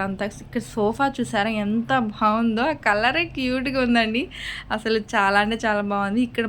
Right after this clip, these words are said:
మంచం కానీ డిజైన్స్, కలర్స్ కూడా చాలా బాగా సెలెక్ట్ చేస్తున్నారండి, అంత బాగుంది. ఇక్కడ చూసారా పెద్ద మంచం అన్నమాట. ఇక మనకు ఒకటండి, ఇక్కడ ఏంటంటే మనం ఎక్కడైనా సరే ఆన్లైన్లో చూసినా,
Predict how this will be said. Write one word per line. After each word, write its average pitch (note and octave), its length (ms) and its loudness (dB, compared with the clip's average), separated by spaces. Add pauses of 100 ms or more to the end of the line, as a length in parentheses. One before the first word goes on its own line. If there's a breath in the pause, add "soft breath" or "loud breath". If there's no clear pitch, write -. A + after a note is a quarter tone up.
(100)
మంచం B3+ 600 2
కానీ A#3 240 2 (100)
డిజైన్స్, C4 560 2 (160)
కలర్స్ B3+ 460 -2 (140)
కూడా B3 240 4 (760 loud breath)
చాలా C4+ 380 4 (120)
బాగా C#4+ 380 2
సెలెక్ట్ C4+ 320 -4
చేస్తున్నారండి, B3 640 2
అంత A#3+ 220 4 (180)
బాగుంది. A#3 420 4
ఇక్కడ A#3 220 -2
చూసారా B3+ 360 -4 (140)
పెద్ద G3+ 280 -4 (120)
మంచం A#3+ 380 0
అన్నమాట. G3+ 380 -2 (720 loud breath)
ఇక - 200 -10 (260)
మనకు B3 480 4 (760 loud breath)
ఒకటండి, C4+ 540 4
ఇక్కడ C4 240 -2
ఏంటంటే A#3+ 400 2 (220)
మనం B3 200 4 (160)
ఎక్కడైనా C4+ 520 2 (100)
సరే B3 160 0 (160)
ఆన్లైన్లో A#3+ 480 4 (140)
చూసినా, A3+ 420 -2